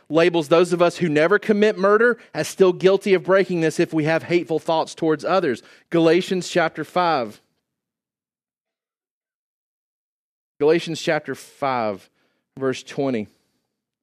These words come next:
Now the works of the flesh are evident, sexual immorality, impurity, sensuality, idolatry, sorcery, enmity, strife, jealousy, fits of anger,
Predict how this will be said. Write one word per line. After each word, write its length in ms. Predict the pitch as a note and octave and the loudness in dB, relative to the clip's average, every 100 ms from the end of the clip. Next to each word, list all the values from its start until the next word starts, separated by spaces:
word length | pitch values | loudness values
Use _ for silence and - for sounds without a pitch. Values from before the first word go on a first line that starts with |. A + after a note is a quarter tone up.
| _ _ _ _ _ _ _ _ _ _ _ _ _ _ _ _ _ _ _ _ _ _ _ _ - | _ _ _ _ _ _ _ _ _ _ _ _ _ _ _ _ _ _ _ _ _ _ _ _ -6
Now 140 | D#3 | -2
the 60 | D3 | 2
works 260 | E3 F3+ | 2 0
of 60 | D#3 | -4
the 60 | |
flesh 300 | C#3+ D#3 D#3 | 0 0 0
are 60 | - | -2
evident, 380 | D#3 D#3+ C#3+ G#2 | 0 0 0 -2
sexual 340 | D3+ C#3+ D#3 | -6 -2 -4
immorality, 500 | D3 C#3 D3 C#3+ C3 | -2 -2 -2 -2 -2
impurity, 460 | G#2+ - D3+ D3+ B2 | -4 -4 -2 -2 -2
sensuality, 580 | C#3+ C3+ D3 C#3+ C#3 A2 | -6 -6 -2 -2 0 -2
idolatry, 640 | G2+ B2 C3+ C3+ - A2 _ _ | -2 -2 -2 -2 -4 -12 _ _
sorcery, 600 | - E3 F3+ - G2+ F2 _ _ _ _ _ _ _ _ | -2 0 2 -2 -8 -8 _ _ _ _ _ _ _ _
enmity, 560 | E3 F#3 E3+ C#3 B2 G2 | -2 0 0 0 -4 -8
strife, 720 | - - E3 E3+ D3 G2 - | -10 -8 -2 0 -2 -6 -16
jealousy, 720 | A2 - D3+ E3 D3 - G#2 - _ _ _ _ _ _ _ _ _ _ | -10 0 0 2 -2 -4 -12 -12 _ _ _ _ _ _ _ _ _ _
fits 220 | B2+ B2 | -4 -2
of 100 | D3 | -2
anger, 460 | D3 F#3 F3+ A2 - | 0 -2 -2 -4 -6